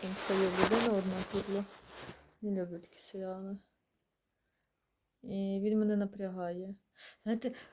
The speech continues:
от дивишся на того актора і хочеться просто через екран взяти таку і... і все.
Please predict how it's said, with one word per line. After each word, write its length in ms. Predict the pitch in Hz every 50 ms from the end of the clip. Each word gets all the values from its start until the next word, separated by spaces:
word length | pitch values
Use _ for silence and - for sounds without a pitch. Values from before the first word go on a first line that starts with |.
| - - _ _ _ _
от 320 | - 202 190 190 196 - - -
дивишся 460 | 190 175 214 240 247 262 247 - 233
на 60 | 220
того 220 | 226 - 202 196 190
актора 420 | 185 - - - 196 190 185 185
і 120 | - - 190
хочеться 460 | - - 214 214 214 - - - 202
просто 480 | 208 - 202 202 196 - - - 196
через 400 | 190 - - 208 196 196 185 -
екран 360 | 202 190 - - 196 190 185 185
взяти 340 | 170 202 220 233 - 214
таку 340 | 202 - 180 - - 180 175
і... 100 | 175 170 170 _ - - - - - - - _ _ _ _ _ _ _ _ _ _ _ _ _ _ _ _ _ _ _ _ _ _ _ _ _ _
і 60 | - 180
все. 360 | 180 - - - 165 -